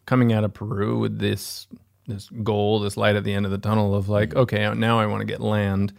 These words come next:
Speaker 1: and I have a a hazily clear co-, <laughs> you know,
Speaker 2: Yeah, yeah,
Speaker 1: concept
Speaker 2: yeah.
Speaker 1: of what I wanna do. Um,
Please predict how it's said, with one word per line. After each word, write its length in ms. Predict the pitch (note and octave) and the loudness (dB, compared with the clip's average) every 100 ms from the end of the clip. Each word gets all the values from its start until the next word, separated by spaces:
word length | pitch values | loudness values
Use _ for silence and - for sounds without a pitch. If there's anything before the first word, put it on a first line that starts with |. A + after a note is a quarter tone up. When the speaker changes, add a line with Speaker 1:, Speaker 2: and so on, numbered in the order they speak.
| - | -4
Speaker 1:
and 760 | G#2+ G2 G2 G2 G2 G2 G#2 - G#2+ | 0 2 2 2 2 2 -2 -6 -6
I 140 | G2 | -2
have 200 | G#2 G2 | -2 -2
a 80 | G2 G#2+ - _ _ _ _ _ _ _ _ - A#2+ | -4 -4 -14 _ _ _ _ _ _ _ _ -8 -4
a 180 | A2 | -4
hazily 760 | A2 - - B2 A2+ A2 A2 A2 | -6 -8 0 2 2 2 2 0
clear 680 | - A#2 A2 G#2 G#2 G#2 A2 - | 0 0 4 6 4 4 0 -2
co-, 140 | A#2+ - | -4 2
<laughs> 40 | |
you 240 | B2 - C#3+ | 2 8 8
know, 40 | |
Speaker 2:
Yeah, 40 | B2 C#3+ | 8 4
yeah, 100 | - | 6
Speaker 1:
concept 520 | C#3 D3 B2+ A#2+ F2+ | 6 6 4 2 2
Speaker 2:
yeah. 60 | |
Speaker 1:
of 80 | A2 | 2
what 160 | A2 A2 | 4 4
I 100 | G#2 | 6
wanna 280 | G#2 G#2 G#2+ | 4 4 2
do. 420 | A2+ C3 G#2+ G#2+ - - _ _ - | 6 6 6 0 -4 -20 _ _ 0
Um, 840 | A2+ A2 G#2 G#2 G2+ G#2 G2+ F#2+ | 4 6 6 4 2 2 0 -2